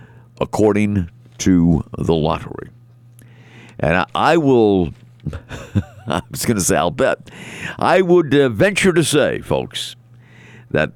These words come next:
uh, a lot of that money, a lot of that money is coming from out-of-state, uh, gamblers.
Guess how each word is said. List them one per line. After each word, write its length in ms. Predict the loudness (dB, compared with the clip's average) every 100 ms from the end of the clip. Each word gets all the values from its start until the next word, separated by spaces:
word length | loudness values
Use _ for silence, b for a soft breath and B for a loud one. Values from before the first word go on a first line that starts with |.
| -14 -6
uh, 160 | -4 -2
a 100 | -6
lot 460 | -6 -4 -2 -2
of 100 | -2
that 200 | -2 -4
money, 320 | -4 -8 -8 -12 _ -20 _ -20 -20 -20 -16
a 60 | -8
lot 240 | -4 -4
of 80 | -2
that 160 | -4
money 280 | -2 -4 0
is 180 | -2 -2
coming 320 | -6 -2 -2
from 400 | -2 -2 -2 -6 -10 B B B B B -8
out-of-state, 640 | -4 -2 -2 0 0 0 -4 -20 -20 -20 -20 -20 _ _ -12 -4
uh, 140 | -4 -2
gamblers. 640 | -2 -2 -4 -8 -10 -12